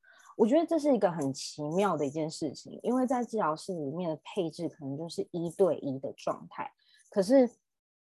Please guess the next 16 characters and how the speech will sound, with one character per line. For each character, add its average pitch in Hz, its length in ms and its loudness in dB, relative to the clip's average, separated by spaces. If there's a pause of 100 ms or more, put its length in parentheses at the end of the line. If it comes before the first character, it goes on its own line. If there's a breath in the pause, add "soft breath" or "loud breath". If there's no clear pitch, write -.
(260)
真 294 160 10
的 269 120 8
在 220 160 6
进 208 280 4
行 156 240 -8
的 151 120 -2
时 143 200 -4
候， 175 300 4
好 151 240 -6
像 269 240 2
是 262 300 6 (760)
很 175 260 0
多 247 220 6
对 233 160 8
很 143 300 0 (100)
多， 156 320 2